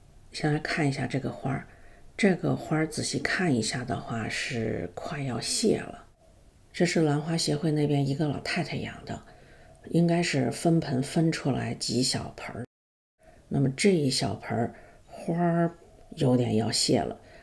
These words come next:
可是它的叶子那边感觉是最好的，因为有几组新苗儿，就是还没有开过花儿的这些苗儿，那未来是会开花儿的，当然要等到明年了。所以刚刚说了，它的繁殖方式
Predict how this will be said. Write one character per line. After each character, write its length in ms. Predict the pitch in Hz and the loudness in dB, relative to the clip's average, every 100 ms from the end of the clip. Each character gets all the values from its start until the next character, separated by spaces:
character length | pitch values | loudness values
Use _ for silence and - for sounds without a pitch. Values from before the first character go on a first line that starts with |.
| - | -10
可 140 | - | -6
是 180 | - 120 | -4 -4
它 240 | - 156 | -2 -2
的 380 | 151 135 127 - - | 0 2 2 -2 -2
叶 320 | 190 208 147 | 4 6 6
子 140 | 139 | 2
那 200 | 110 110 | 0 0
边 300 | 107 107 104 - - - - - | 0 -2 -4 -10 -20 -20 -20 -8
感 160 | 123 113 | -6 -4
觉 140 | 117 | -2
是 160 | - 120 | -2 2
最 160 | - | 2
好 320 | 135 - - | 0 -4 -8
的， 240 | - - - - - - - - - _ - | -10 -14 -16 -20 -20 -20 -20 -20 -20 _ 0
因 140 | 170 | 4
为 140 | 170 160 | 6 6
有 100 | 151 | 6
几 240 | 143 147 | 4 2
组 160 | 147 127 | 4 2
新 280 | - 156 151 | 2 4 6
苗 180 | 143 113 | 4 4
儿， 220 | 135 - - - - - - - - | 2 0 -10 -20 -20 -20 -20 -20 -2
就 120 | 156 | 2
是 80 | 151 | 2
还 180 | - 151 | 2 4
没 140 | 147 | 6
有 140 | 151 117 | 6 4
开 300 | - - 160 | 0 0 2
过 180 | 170 147 | 2 0
花 220 | - 160 | 2 2
儿 120 | 160 | 4
的 120 | 147 | 2
这 140 | 117 113 | 2 -2
些 180 | - 120 | 0 0
苗 220 | 117 113 | 0 0
儿， 160 | 107 - - - | -4 -8 -20 -4
那 140 | 139 | -2
未 260 | 135 156 147 | 2 4 4
来 220 | 120 110 | 2 -2
是 180 | 131 127 | -2 -2
会 260 | - 110 92 | 2 0 0
开 200 | - 113 | -2 -2
花 160 | 117 | 2
儿 100 | 113 | 2
的， 140 | 107 - - - - | 2 -6 -14 -20 -12
当 140 | - 113 | -4 0
然 100 | 107 | 0
要 120 | 110 | 0
等 180 | - - | -4 -4
到 140 | 110 | -2
明 260 | 110 104 110 | -2 0 0
年 220 | 110 95 | -2 -4
了。 240 | 101 - - - - - - - - - - | -8 -10 -18 -20 -20 -20 -20 -20 -20 -20 -2
所 160 | - | 4
以 100 | 160 | 6
刚 160 | 151 147 | 6 2
刚 120 | 151 | 2
说 280 | 156 - 151 | 0 0 0
了， 120 | - - | 0 -2
它 140 | - | -2
的 80 | 143 | 0
繁 240 | - 104 | 0 0
殖 100 | 120 | 0
方 260 | 139 139 143 | 0 0 0
式 380 | 147 - - | 0 -4 -6